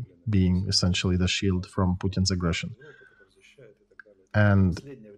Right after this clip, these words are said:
lately, there is more conversation finally showing up that even Poland and Germany saying that if we do not stop Putin in Ukraine, we might have to face the conflict physically ourselves. And I, frankly, though, do not think Putin will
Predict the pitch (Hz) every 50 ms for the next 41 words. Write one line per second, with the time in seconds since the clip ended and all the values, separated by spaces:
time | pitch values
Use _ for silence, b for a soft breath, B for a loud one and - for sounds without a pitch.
0 | - - _ - 151 170 160 - 123 117 120 110 110 104 104 104 113 113 113 117
1 | 110 - 101 90 92 95 - 98 95 92 - - 98 - - 101 101 98 90 90
2 | 92 - - 98 92 90 92 92 101 - - - _ - 98 87 90 92 - -
3 | - - 110 - - - - 98 - 113 98 90 90 - - 110 107 98 98 95
4 | 95 90 90 85 82 80 95 104 107 101 95 87 - - - 85 85 82 82 82
5 | - - - - 95 90 82 - - - _ - 95 95 95 95 95 - - -
6 | 87 87 - - - _ _ _ _ _ - 117 101 - 104 92 90 90 87 85
7 | 95 101 - 123 123 113 101 90 90 104 104 92 90 90 92 90 95 92 - -
8 | 92 87 - - - 101 92 90 90 87 104 - - 98 90 85 - - 90 -
9 | - - 95 95 - 95 92 - - - 92 82 95 - 92 87 85 78 85 -
10 | - - - - - - - b b b b b b b b b b b b b
11 | b b b b _ _ _ _ _ _ - 120 113 110 107 101 101 101 98 98
12 | - - - 135 135 135 139 - - - 175 185 175 185 170 156 135 127 139 139
13 | 135 127 120 131 139 156 165 165 - - 131 123 117 - - 139 131 131 123 113
14 | 110 104 101 101 104 98 92 85 -